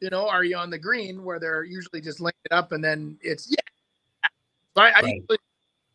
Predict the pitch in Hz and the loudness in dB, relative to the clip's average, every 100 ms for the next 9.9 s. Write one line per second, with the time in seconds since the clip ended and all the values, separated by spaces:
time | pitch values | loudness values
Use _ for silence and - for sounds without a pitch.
0 | - 185 175 160 147 170 170 165 156 151 | -16 -6 -4 -4 -6 -6 -4 -6 -8 -8
1 | 170 165 143 143 147 156 151 143 147 143 | -6 -8 -8 -6 -4 -2 -2 -2 -4 -6
2 | 165 139 123 123 123 - _ _ _ _ | -6 -6 -6 -10 -14 -16 _ _ _ _
3 | _ - 92 95 95 _ _ _ - 107 | _ -14 -8 -8 -8 _ _ _ -14 -8
4 | 123 123 - 156 143 - - _ _ _ | -6 -6 -6 -2 -2 -4 -10 _ _ _
5 | _ _ _ _ _ _ _ _ _ _ | _ _ _ _ _ _ _ _ _ _
6 | _ _ _ _ _ _ 131 160 110 - | _ _ _ _ _ _ 4 6 6 2
7 | - - - - - - _ _ _ _ | -10 -10 -10 -10 -12 -16 _ _ _ _
8 | - - 156 196 190 123 131 180 - - | -6 6 8 8 6 6 6 4 0 6
9 | 160 165 - 104 151 - - - | 6 6 0 0 4 2 0 4